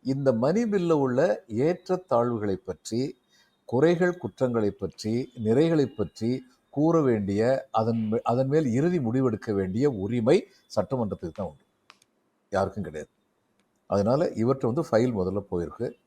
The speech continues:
ஃபைல் போனதுக்கப்புறம் இவர், இவர் வந்து ஃபைல் வந்து "சரி, நம்ம, அஹ், சட்டமன்றத்துல பிளேஸ் பண்ணுங்கன்னு" சொல்லிட்டாரு. சட்டமன்றத்துல பிளேஸ் பண்ணியாச்சு. சட்டமன்றம் வந்து ஒரு, இது வந்து மசோதா வந்து ஒண்ணு பாஸ் பண்ணிட்டாங்க.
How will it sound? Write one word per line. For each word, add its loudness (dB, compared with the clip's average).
ஃபைல் 2
போனதுக்கப்புறம் 2
இவர், 2
இவர் 2
வந்து -4
ஃபைல் 2
வந்து 0
"சரி, 4
நம்ம, 0
அஹ், 2
சட்டமன்றத்துல 2
பிளேஸ் 0
பண்ணுங்கன்னு" -2
சொல்லிட்டாரு. -4
சட்டமன்றத்துல 2
பிளேஸ் 0
பண்ணியாச்சு. -4
சட்டமன்றம் 4
வந்து 4
ஒரு, 4
இது 0
வந்து 2
மசோதா 4
வந்து 0
ஒண்ணு 0
பாஸ் 4
பண்ணிட்டாங்க. -6